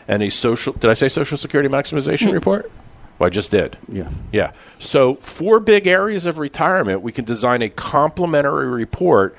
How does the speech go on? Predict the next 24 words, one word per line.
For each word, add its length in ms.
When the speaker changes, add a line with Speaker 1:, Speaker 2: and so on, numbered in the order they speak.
Speaker 1:
that 240
lets 280
you 120
know 200
how 240
that's 320
going. 460
If 140
that's 260
a 40
little 280
too 240
complex 520
for 140
you, 140
you 180
could 160
schedule 440
a 40
fifteen-minute 960
phone 640
retirement 800
readiness 680
assessment 640